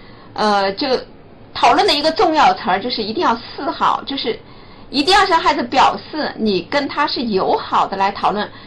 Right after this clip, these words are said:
而不是一下就上来就说，“嗯，你怎么进这些想法呀？你的想法根本就不可能也不对的”，等等。来，这样的就是我们示好，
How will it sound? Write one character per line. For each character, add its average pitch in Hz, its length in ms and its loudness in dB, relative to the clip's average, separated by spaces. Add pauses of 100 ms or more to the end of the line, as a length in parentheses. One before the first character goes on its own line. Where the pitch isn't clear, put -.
(160)
而 247 140 4
不 277 100 -2
是 311 100 -2
一 240 140 -2
下 247 180 4
就 240 140 0
上 240 160 0
来 208 120 2
就 233 140 -2
说 226 240 -2 (420)
，“嗯， 165 80 -14 (280)
你 285 120 0
怎 302 140 0
么 240 100 0
进 403 280 0
这 269 120 0
些 269 140 0
想 262 280 0
法 156 220 0
呀？ 190 280 0 (240)
你 262 160 -4
的 - 80 -6
想 - 180 2
法 359 100 2
根 339 160 -2
本 262 80 -2
就 233 80 2
不 285 80 -6
可 - 200 -8
能 214 80 -4
也 226 100 -2
不 - 140 -10
对 269 220 0
的”， 160 140 -2 (240)
等 156 180 -4
等。 190 140 -4 (580)
来， 247 200 4
这 240 140 -2
样 233 160 4
的 214 240 0
就 240 120 -4
是 240 160 -2
我 196 120 0
们 190 140 -4
示 - 260 -8
好， - 420 -4